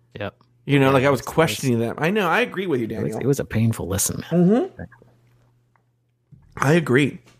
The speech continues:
Speaker 2: Next week we'll just can-, next time we'll just cancel the episode.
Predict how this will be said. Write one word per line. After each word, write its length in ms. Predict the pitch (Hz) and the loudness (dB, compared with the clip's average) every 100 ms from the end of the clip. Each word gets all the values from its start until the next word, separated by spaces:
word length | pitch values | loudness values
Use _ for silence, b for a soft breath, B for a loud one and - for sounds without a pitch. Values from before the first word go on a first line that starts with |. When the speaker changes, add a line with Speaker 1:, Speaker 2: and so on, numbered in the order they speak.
| - | -2
Speaker 2:
Next 200 | 135 - | -2 -2
week 80 | 160 | -2
we'll 100 | 139 | -4
just 140 | 135 | -2
can-, 200 | - 147 | -2 0
next 180 | 151 165 | 2 2
time 100 | 226 | 2
we'll 80 | 170 | 2
just 140 | 160 | -2
cancel 320 | - 143 160 - | -2 -2 -2 -4
the 120 | 110 | -6
episode. 380 | - - - | -6 -8 -10